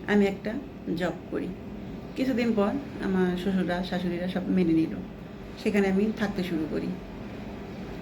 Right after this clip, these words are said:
ভালোই সুখে দিন কাটছিল। ঠিক আছে, অফিস করে এসে সংসারের কাজকর্ম টুকিটাকি যা সব আমি করতাম, কারণ আমার স্বামী আমাকে ভালোবেসে বিয়ে করেছে, চাপটা আমার উপরে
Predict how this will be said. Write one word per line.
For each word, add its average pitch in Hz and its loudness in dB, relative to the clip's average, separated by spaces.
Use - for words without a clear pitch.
ভালোই 190 6
সুখে 202 0
দিন 180 4
কাটছিল। 170 0
ঠিক 202 -2
আছে, 190 -2
অফিস 180 0
করে 180 4
এসে 180 -2
সংসারের 185 4
কাজকর্ম 180 0
টুকিটাকি 180 0
যা 185 0
সব 185 0
আমি 180 4
করতাম, 180 -2
কারণ 202 4
আমার 185 2
স্বামী 190 2
আমাকে 180 2
ভালোবেসে 175 -2
বিয়ে 180 0
করেছে, 175 -2
চাপটা 185 0
আমার 180 2
উপরে 180 -4